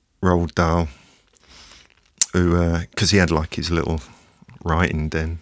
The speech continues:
you know. I think I've examined the way you can live your life around what,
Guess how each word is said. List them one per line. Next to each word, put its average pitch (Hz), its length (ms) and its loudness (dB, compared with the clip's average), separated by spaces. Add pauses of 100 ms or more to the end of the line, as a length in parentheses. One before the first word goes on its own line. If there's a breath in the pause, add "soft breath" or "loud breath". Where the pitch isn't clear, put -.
(180)
you 80 140 -4
know. 87 180 0 (1200 loud breath)
I 117 60 0
think 156 260 0
I've 110 120 -2
examined 104 540 2
the 87 80 0
way 90 180 2
you 90 200 -2
can 90 220 -4
live 85 180 -4
your 78 160 -4
life 82 360 -6
around 76 360 -6
what, 78 140 -8